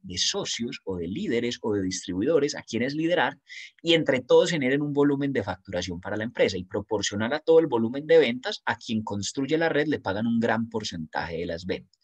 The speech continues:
Entonces, nuestro trabajo es enseñarle a la gente a que aprenda a emprender, a que construya equipos de trabajo y que en última instancia posicionen el producto y a nosotros nos pagan también. Ella me dijo,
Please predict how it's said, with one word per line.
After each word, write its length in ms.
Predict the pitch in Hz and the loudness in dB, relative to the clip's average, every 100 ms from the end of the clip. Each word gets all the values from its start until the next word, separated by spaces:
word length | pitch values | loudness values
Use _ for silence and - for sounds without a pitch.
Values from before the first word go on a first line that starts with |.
| - - | -20 -6
Entonces, 180 | - 147 | 0 2
nuestro 280 | 156 - 131 | 2 0 0
trabajo 300 | 113 113 - | 2 2 2
es 60 | |
enseñarle 600 | 151 143 104 98 156 175 | 0 -2 -2 0 0 2
a 40 | 160 | 2
la 140 | 110 | 2
gente 400 | 123 107 110 135 - - - | 0 -4 -6 -14 -16 -20 -8
a 120 | 101 | -4
que 120 | 101 | -2
aprenda 360 | 92 160 170 175 | 2 2 2 0
a 40 | |
emprender, 400 | 160 160 151 135 | 0 0 2 2
a 60 | 131 | 0
que 120 | 101 | -6
construya 480 | 92 90 - 160 165 | -8 -8 -4 0 0
equipos 380 | - 151 160 151 | -2 -4 -2 -2
de 100 | 151 | -2
trabajo 500 | 156 143 123 139 - | 0 2 2 0 -4
y 120 | 190 | -8
que 120 | - | -6
en 60 | 131 | -4
última 320 | 135 147 147 | -4 -4 -4
instancia 500 | 151 - 143 139 143 | -4 0 -2 0 -4
posicionen 500 | 139 104 95 113 139 | -4 -4 -2 -2 -4
el 140 | 147 147 | -6 -6
producto 560 | 175 139 113 - 190 _ _ _ | -2 -2 -2 -6 -16 _ _ _
y 60 | 110 | -4
a 20 | |
nosotros 360 | 104 95 110 113 | -2 -4 -6 -6
nos 240 | 92 - - | -4 -8 -8
pagan 320 | - - 110 | -10 -10 -14
también. 340 | - - - _ _ _ _ _ _ _ _ _ | -14 -14 -16 _ _ _ _ _ _ _ _ _
Ella 120 | 104 | -4
me 100 | 104 | -2
dijo, 320 | 101 90 - | -2 -2 -6